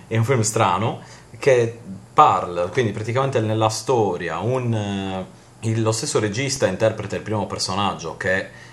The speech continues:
è un, eh, un feticista degli innesti metallici.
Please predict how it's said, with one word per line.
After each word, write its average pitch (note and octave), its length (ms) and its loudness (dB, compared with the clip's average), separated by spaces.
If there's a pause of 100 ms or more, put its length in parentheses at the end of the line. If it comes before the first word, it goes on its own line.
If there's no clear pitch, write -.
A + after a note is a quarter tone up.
(160)
è E2+ 140 -8
un, F2+ 280 -6
eh, F2 560 -8 (140)
un F#2+ 160 -8
feticista G#2+ 760 -2
degli G2+ 260 0
innesti G#2 580 0
metallici. G2 1040 -2